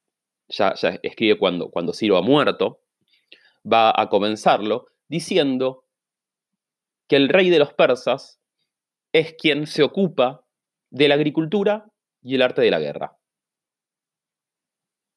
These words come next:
¿No? Y Critóbulo no, no, no, no logra comprender como, como un rey, el rey de reyes en la tradición persa incluso,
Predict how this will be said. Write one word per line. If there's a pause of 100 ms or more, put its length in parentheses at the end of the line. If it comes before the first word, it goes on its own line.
(160)
¿No?
Y
Critóbulo
no,
no,
no,
no
logra
comprender
como,
como
un
rey, (560)
el
rey
de
reyes
en
la
tradición (180)
persa
incluso,